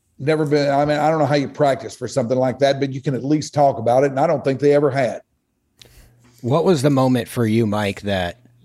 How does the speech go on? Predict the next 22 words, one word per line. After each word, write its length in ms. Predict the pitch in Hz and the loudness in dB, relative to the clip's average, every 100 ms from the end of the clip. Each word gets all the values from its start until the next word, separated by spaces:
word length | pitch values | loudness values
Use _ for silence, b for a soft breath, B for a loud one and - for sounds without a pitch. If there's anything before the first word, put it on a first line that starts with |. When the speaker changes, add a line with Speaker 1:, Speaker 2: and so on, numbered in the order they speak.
| _ _ _ _ - | _ _ _ _ -8
Speaker 2:
made 260 | 110 104 98 | -4 -4 -2
you 460 | 104 92 87 82 - _ _ - | -2 -2 -4 -8 -14 _ _ -6
the 80 | |
most 220 | 107 104 - | -2 -2 -2
pissed 260 | 104 - | -4 -2
off? 200 | 98 87 | -2 -2
Was 140 | 92 85 | -4 -6
it 60 | |
not 240 | 104 107 110 | -2 -2 -2
till 120 | 107 | -6
the 80 | 98 | -2
very 360 | 120 120 117 | 0 2 2
end 200 | 123 120 | 2 0
of 60 | 113 | -2
the 60 | |
game 220 | 110 127 120 | 0 0 0
when 100 | 107 | 0
they 100 | 104 | 0
lost, 420 | 123 127 123 - | 2 2 0 -4
or 80 | 95 | -4
were 140 | 101 | -4
you, 340 | 98 95 90 | -4 -4 -4